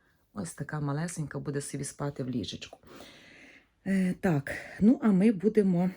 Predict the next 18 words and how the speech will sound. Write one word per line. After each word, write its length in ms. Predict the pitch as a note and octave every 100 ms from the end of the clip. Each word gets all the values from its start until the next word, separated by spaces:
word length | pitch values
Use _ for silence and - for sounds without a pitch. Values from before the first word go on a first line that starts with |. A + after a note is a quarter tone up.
| -
вам 380 | E3+ C#3 D#3 F3+
показувати 720 | F3 D#3+ D#3 D3 D#3 D#3 D#3+
одяг. 460 | D#3+ E3 C#3 C3+ - - _ _ _ _ _ _ F#3
Е, 220 | F3+ E3+
також 480 | F#3+ F#3+ E3+ - -
у 80 | E3
мене 260 | E3+ D#3+
ще 180 | D3+ E3+
був 180 | D3 D#3
зв'язаний 540 | C#3 D3+ D3+ D3 C#3+ C#3+
ось 120 | C#3
цей 220 | - C#3
пледик. 480 | C3 D3 D3 - - - - - - -
В'язала 420 | E3+ E3+ E3+ D#3 D3+
спицями 560 | - E3+ E3 D3 C#3
із 180 | C#3+ -
плюшової 600 | - D3+ C#3+ C#3+ C#3 C3
пряжі. 640 | C3+ D3 E3 A#3 A#3 A3